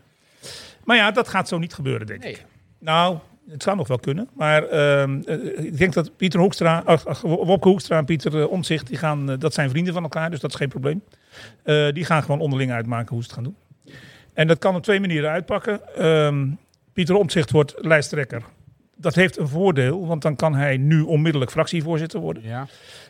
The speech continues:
Speaker 1: Ehm, want hij zit in de fractie. Dus
Speaker 2: Ja,
Speaker 1: dan
Speaker 2: want
Speaker 1: kan
Speaker 2: wie
Speaker 1: hij
Speaker 2: is nu fractievoorzitter van het C D A? Toch een van de regeringspartijen? Ik heb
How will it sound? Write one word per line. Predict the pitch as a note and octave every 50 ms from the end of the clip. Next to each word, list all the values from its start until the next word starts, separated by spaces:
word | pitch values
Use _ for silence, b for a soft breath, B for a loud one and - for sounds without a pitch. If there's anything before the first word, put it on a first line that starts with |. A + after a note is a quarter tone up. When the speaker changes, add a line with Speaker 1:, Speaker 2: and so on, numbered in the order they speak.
| B B -
Speaker 1:
Ehm, | D#3+ D3+ D3+ D3 C#3+ C#3+ C#3 C3+ C#3
want | C#3+ D3 C#3 -
hij | B2+ D#3+
zit | D3+ A#2+ B2+ -
in | A#2+
de | A2
fractie. | G2 - B2+ B2+ - - G3+
Dus | - -
Speaker 2:
Ja, | -
Speaker 1:
dan | - B2
Speaker 2:
want | B2 C3 C3
Speaker 1:
kan | C#3+
Speaker 2:
wie | E3+ F3+ E3
Speaker 1:
hij | - F3+
Speaker 2:
is | F#3
nu | G3+ F3
fractievoorzitter | - - - F3 D#3+ - F#3+ D3 E3 F#3+ F3+ D#3 G#3+ D#3 E3 F#3+
van | F3+ G3 F#3+ F3
het | E3 E3
C | - - F#3 F3
D | E3+ E3+
A? | E3+ F3+ G3+ G3+
Toch | - E3+ -
een | D#3+ F3
van | C3+ D#3+
de | D#3+
regeringspartijen? | C#3+ - F3 F#3+ F3 B2 D3 D3 - F3 G3 F#3+
Ik |
heb | D3